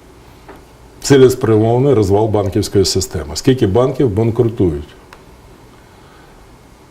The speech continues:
А ці бідолашні пенсіонери, от я, е, вчора спілкувався з головою обласного осередку ветеранів, паном Юрійчуком Осталовичем, я його питаю: «Ти де?» Він говорить: «Бігаю по банках».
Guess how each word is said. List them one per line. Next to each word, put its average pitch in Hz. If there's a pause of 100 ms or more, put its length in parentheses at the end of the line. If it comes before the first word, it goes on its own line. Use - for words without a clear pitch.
(360)
А 107
ці -
бідолашні 117
пенсіонери, 113
от 104
я, 104 (220)
е, 92 (340)
вчора 104
спілкувався 95 (960)
з 90
головою 107
обласного 98
осередку 95
ветеранів, 110 (240)
паном 90
Юрійчуком 101
Осталовичем, 95 (100)
я 107
його 104
питаю: 117
«Ти -
де?» 92
Він 95
говорить: 92
«Бігаю 143
по 135
банках». 87